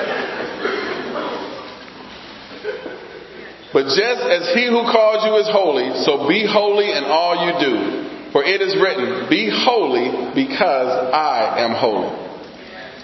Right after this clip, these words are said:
You know, Tom Landry was a coach of the Dallas Cowboys football team for most of three decades. He once said, "The job of a football coach is to make men do what they don't want to do in order to achieve what they've always wanted to achieve."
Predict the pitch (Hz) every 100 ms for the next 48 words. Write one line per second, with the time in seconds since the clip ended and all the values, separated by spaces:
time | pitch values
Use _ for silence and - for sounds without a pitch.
0 | - - - - - - - - - 156
1 | 170 151 220 208 208 208 196 160 156 143
2 | 135 185 185 180 151 165 170 165 170 165
3 | 165 165 170 175 165 160 170 170 170 160
4 | 143 160 165 - 151 135 156 165 160 160
5 | 123 120 101 95 - - - - - -
6 | - 175 190 185 - 170 139 123 - -
7 | - - 143 175 196 220 202 156 - 220
8 | 208 160 - 143 135 - - 139 139 131
9 | 185 202 202 196 180 156 208 175 131 127
10 | 135 160 160 160 160 147 160 233 - 156
11 | 131 127 117 120 117 - 127 127 170 170
12 | 170 165 143 - 269 208 143 135 131 -
13 | 135 139 139 135 151 165 160 160 156 131
14 | 143 127 107 98 - 113 107 127 90 87